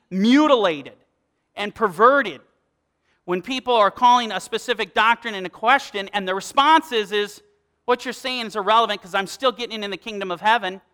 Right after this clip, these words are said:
Yeshua said it himself, "Even if I break the commandments, the least of the commandments," well, who's deciding whether the least? It's interesting, the individual himself. "Even if I break the least of them and teach others men so, I'm still gonna get in. So don't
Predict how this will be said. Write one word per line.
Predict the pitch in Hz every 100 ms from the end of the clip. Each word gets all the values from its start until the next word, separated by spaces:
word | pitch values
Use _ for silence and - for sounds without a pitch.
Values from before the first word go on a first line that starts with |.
| _ _ _ _
Yeshua | 190 - 285 277
said | 254 294 277
it | 269
himself, | 240 220 - 294 247 - - _ _ _
"Even | - 359
if | 269 -
I | 226
break | 175 190 254 339 -
the | 247
commandments, | - 185 165 160 190 254 - - _ _ -
the | 214
least | 285 339 -
of |
the | 214
commandments," | - 180 190 226 -
well, | 202
who's | 196 269 202 _ _ _
deciding | 214 247 247 247
whether | 240 226
the | 208 202
least? | 262 277 -
It's | -
interesting, | 233 277 285 - 208
the | 196
individual | 226 214 185 190
himself. | 165 247 247 170 - _ _ _ _ _ _
"Even | - 349
if | 339 277
I |
break | 220 262 330
the | -
least | 277 254
of | 269
them | 254
and |
teach | - 285
others | 285 254 214
men | 233
so, | 220 294
I'm | 254
still | - 294 285
gonna | 262 233
get | 208 220
in. | 233 131 _ _ _ _ -
So | 262
don't | 277 320